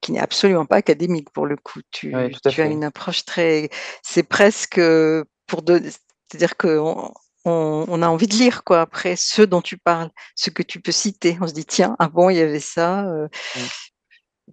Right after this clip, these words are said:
Speaker 1: Parce qu'en plus, tu, c'est très vaste, ce n'est pas, euh, les romans, uniquement sur les romans, ni, euh,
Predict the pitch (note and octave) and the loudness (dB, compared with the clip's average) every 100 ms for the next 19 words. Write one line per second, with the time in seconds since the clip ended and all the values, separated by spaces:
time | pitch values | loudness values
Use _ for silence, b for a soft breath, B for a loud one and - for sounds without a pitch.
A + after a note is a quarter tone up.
0 | - D#3+ - D#3+ D#3 D3 - G3 - - | -6 -6 0 2 2 0 -4 -4 -4 -6
1 | E3+ D#3 D3+ D3 C#3+ - B B B B | -6 -6 -6 -8 -10 -14 B B B B
2 | _ _ - - - - - G3 F#3+ G3+ | _ _ -10 -10 -8 -10 -2 2 6 4
3 | F#3+ - E3 D#3 D3+ F#3 F#3 F#3+ E3 D#3+ | 4 -2 -2 -2 2 4 6 8 6 4
4 | D#3 D3+ D3 D#3 E3+ F#3+ F#3 F3+ E3+ D#3 | 2 0 0 -2 0 0 -2 -4 -6 -8
5 | - E3+ - D#3 D#3 D3+ D3+ D3+ E3+ G3 | -8 -8 -6 -4 -2 0 -2 -2 0 2
6 | G3 F#3+ E3 E3 D#3+ D#3+ D3+ | 2 0 -2 -6 -4 -2 -2